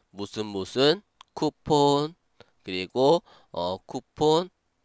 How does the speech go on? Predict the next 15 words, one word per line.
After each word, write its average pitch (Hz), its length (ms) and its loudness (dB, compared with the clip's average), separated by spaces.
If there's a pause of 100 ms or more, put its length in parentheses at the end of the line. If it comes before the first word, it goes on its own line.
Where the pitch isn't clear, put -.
(180)
가격, 110 760 2 (420)
그 - 140 -14
다음에 104 480 -6
쿠폰 151 420 -6
받기 113 760 -4
이렇게 98 680 -8 (280)
입력하시게 101 720 -12
되면은, 101 500 -4 (320)
어, 85 260 -10
쿠폰을 117 880 -10
완성을 98 640 -10
시킬 - 280 -12
수가 151 260 -6
있겠어요. 117 1000 -4 (580)
오늘은 98 460 -6